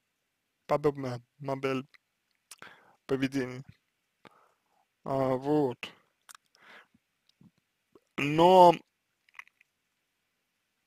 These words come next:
на мой взгляд, на мой взгляд,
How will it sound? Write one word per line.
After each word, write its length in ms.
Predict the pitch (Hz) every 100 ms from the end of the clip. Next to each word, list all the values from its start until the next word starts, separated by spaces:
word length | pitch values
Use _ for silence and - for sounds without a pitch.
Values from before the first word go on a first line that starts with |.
| -
на 240 | 143 160 170
мой 220 | 175 165
взгляд, 480 | 165 196 226 262 - - - _ _ _ _ _ _ _ _ _ _ _ _ _ _ _ - -
на 220 | - 135
мой 220 | 139 139 123
взгляд, 420 | 131 139 135